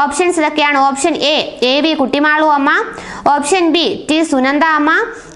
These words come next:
ഓപ്ഷൻ സി, അക്കാമ ചെറിയാൻ, ഓപ്ഷൻ ഡി, ആനി മസ്ക്രീൻ. ഉത്തരം ഓപ്ഷൻ ബി,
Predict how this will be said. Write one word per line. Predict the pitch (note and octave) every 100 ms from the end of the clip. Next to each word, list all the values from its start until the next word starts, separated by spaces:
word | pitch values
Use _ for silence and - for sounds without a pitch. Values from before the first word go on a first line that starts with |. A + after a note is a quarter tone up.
| B3+
ഓപ്ഷൻ | C#4+ - F#4+ F#4
സി, | F#4+ D#4 A#3
അക്കാമ | B3+ E4+ E4+ E4+
ചെറിയാൻ, | F4 E4 C4 C#4 D#4+ A#4+ - - - C#4+
ഓപ്ഷൻ | C#4+ G4 E4+ C4+
ഡി, | F4 D#4
ആനി | B3+ C4+ D#4+
മസ്ക്രീൻ. | E4 B3+ - A#3+ G#3+
ഉത്തരം | - C#4 C#4 F4 E4 C4
ഓപ്ഷൻ | C4+ - E4+ C4+
ബി, | D4 A#4 A#4